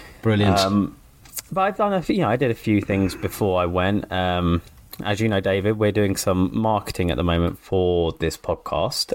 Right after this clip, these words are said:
Speaker 2: um,
Speaker 1: Yeah.
Speaker 2: trying to get the word out there a little bit more as we grow it and grow the community. Um, I did see, whilst I was in Gay Paris, um, the message you put on Facebook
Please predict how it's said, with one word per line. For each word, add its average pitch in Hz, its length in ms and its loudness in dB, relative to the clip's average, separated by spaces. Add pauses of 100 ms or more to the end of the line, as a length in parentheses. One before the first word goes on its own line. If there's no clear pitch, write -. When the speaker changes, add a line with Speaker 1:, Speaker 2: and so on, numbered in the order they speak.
(120)
Speaker 2:
um, 82 260 2
Speaker 1:
Yeah. 85 160 0
Speaker 2:
trying 87 160 -2
to 85 40 0
get - 160 -6
the 87 80 -2
word 82 280 0
out 78 180 -4
there 80 220 2
a - 20 -2
little 82 160 0
bit 90 120 -4
more 139 200 0
as - 120 -4
we 87 80 0
grow 101 300 0
it 113 200 0
and 87 140 -2
grow 90 180 0
the 85 80 0
community. 98 600 -2 (540)
Um, 87 500 0 (680)
I 104 100 -2
did 147 220 -4
see, 107 280 2
whilst 90 360 0
I 95 40 2
was 92 120 -2
in 95 300 2
Gay 95 240 0
Paris, 110 480 -2 (560)
um, 92 460 0 (320)
the 95 280 4
message 104 320 -2
you 101 100 2
put 101 160 -4
on 95 140 0
Facebook - 640 -4